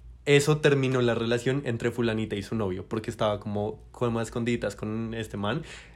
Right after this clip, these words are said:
Fulanito, eh, fulanito, el novio nunca se enteró de que, de que fulanita estaba como dándose besitos con otra persona.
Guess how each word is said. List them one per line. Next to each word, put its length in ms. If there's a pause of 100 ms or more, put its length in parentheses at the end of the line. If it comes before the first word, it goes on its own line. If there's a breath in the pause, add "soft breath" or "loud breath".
Fulanito, 680
eh, 180
fulanito, 500
el 160
novio 240
nunca 240
se 60
enteró 600
de 120
que, 380
de 120
que 100
fulanita 440
estaba 340
como 240
dándose 300
besitos 360
con 140
otra 180
persona. 440